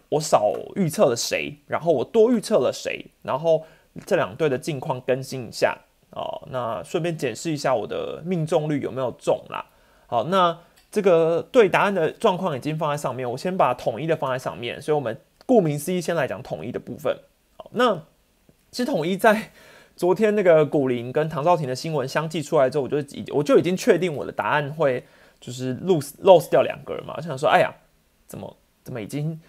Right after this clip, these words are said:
还没出，最终名单还没出来，我就已经确定有两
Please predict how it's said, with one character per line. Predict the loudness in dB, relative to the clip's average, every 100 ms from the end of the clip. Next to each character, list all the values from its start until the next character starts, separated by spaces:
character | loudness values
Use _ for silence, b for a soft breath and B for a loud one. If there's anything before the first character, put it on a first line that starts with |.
| b b b
还 | 2
没 | 4 2
出， | 0 -4 -6 _ _ _
最 | 4 6
终 | 4 0
名 | 0 2
单 | 0
还 |
没 | 0 -2
出 | 6
来， | 8
我 | 8 6
就 | 6 4
已 |
经 | 2
确 | -2 -2 0
定 | -2
有 | 0
两 | -2 -4